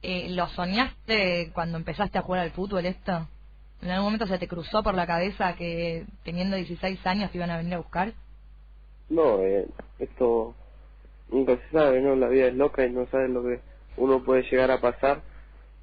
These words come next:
Speaker 2: ahora o más adelante. Yo con, con mi familia y mi hermano también que juega en primera, en primera de Merlo, eh, habíamos soñado en, en algún momento jugar juntos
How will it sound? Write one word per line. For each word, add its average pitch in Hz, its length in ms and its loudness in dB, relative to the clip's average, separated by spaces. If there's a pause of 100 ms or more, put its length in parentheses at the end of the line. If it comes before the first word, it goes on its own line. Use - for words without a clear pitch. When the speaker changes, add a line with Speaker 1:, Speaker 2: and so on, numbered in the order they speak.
(120)
Speaker 2:
ahora 147 500 6
o 131 200 4
más 123 300 -2
adelante. 127 540 2
Yo 135 480 4 (720)
con, 120 400 2
con 120 160 4
mi 123 80 6
familia 139 480 6
y 127 60 4
mi 127 80 4
hermano 139 340 4
también 135 320 2
que 127 80 -10
juega 135 220 4
en 127 60 0
primera, 131 560 2
en 135 200 -12
primera 135 300 4
de 135 80 6
Merlo, 151 360 4 (460)
eh, 117 480 0
habíamos 127 440 4
soñado 127 600 4 (480)
en, 117 480 4 (140)
en 120 140 4
algún 120 280 4
momento 131 460 4
jugar 127 240 4
juntos 151 520 4